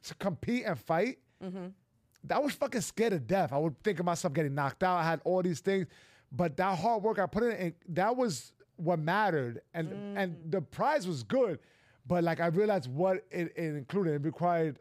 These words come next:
Speaker 1: a little bit of sacrifice. And I use that as an analogy, is what I'm
Speaker 2: Mm-hmm.
Speaker 1: saying. The end result was so quick.
Speaker 2: Wow.
Speaker 1: It came and went. But the daily ritual and
Speaker 2: Yeah.
Speaker 1: the work put into place
Speaker 2: Oh, I'm gonna
Speaker 1: was where
Speaker 2: start
Speaker 1: it's
Speaker 2: now.
Speaker 1: at.
Speaker 2: Now you got me motivated. <laughs> When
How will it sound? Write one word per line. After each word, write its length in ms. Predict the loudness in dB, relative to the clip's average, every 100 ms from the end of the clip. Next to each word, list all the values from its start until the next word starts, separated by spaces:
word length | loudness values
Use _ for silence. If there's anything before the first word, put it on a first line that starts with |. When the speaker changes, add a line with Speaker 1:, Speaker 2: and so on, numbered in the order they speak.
| -2
Speaker 1:
a 40 |
little 160 | -2 0
bit 100 | -2
of 40 |
sacrifice. 720 | 0 -2 -2 -2 0 0 0 -6
And 140 | -12 -14 _ _
I 100 | 0
use 180 | 2 2
that 140 | 2 2
as 100 | 0
an 80 |
analogy, 580 | 0 0 0 0 -4 -8
is 140 | -8 -6
what 120 | -4
I'm 60 |
Speaker 2:
Mm-hmm. 100 | -4
Speaker 1:
saying. 160 | -6 -8 -10 -20 _ _ _ _ _
The 200 | -4 0
end 160 | -2 0
result 380 | 0 2 2 2
was 160 | 0
so 360 | -2 -2 0 0
quick. 580 | -2 0 0 0 -12 -16 _ -20 _ _ -16
Speaker 2:
Wow. 140 | -6
Speaker 1:
It 120 | -6
came 220 | -2 -2 0
and 120 | 0
went. 220 | 0 -2 -8 _ _ -2
But 200 | 0 0
the 120 | -2
daily 480 | -2 0 2 4 2
ritual 840 | 2 0 0 0 0 0 0 -4 _ _ _ _ -6
and 100 | -2
Speaker 2:
Yeah. 60 | 0
Speaker 1:
the 60 |
work 400 | 2 2 2 -2 -16 -20 _
put 140 | -6 -4
into 160 | -4
place 240 | -4 -2 0
Speaker 2:
Oh, 120 | 0
I'm 160 | 0 -2
gonna 100 | -2
Speaker 1:
was 120 | 0
where 120 | 0 0
Speaker 2:
start 20 |
Speaker 1:
it's 80 | 0
Speaker 2:
now. 160 | 0
Speaker 1:
at. 80 | 0
Speaker 2:
Now 160 | 0 0
you 120 | 0
got 200 | -2 -2
me 100 | -4
motivated. 680 | -4 -2 -2 0 0 0
<laughs> 0 |
When 100 | 0